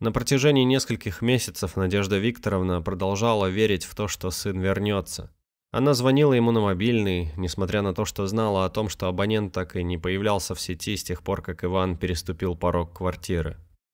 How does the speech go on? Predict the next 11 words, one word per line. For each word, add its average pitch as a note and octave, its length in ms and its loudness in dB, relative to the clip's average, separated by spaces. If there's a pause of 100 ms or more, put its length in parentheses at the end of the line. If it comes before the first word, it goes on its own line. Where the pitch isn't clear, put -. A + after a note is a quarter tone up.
(160)
С - 120 -12
каждым A#2+ 420 4
днем A2 480 4 (140)
надежда G2+ 500 2
женщины A2 460 2
еще F#2 220 -2
когда-нибудь A#2 560 0
увидеть A2+ 340 0
своего G2+ 380 0
сына A2+ 440 0
тлела. F2+ 640 0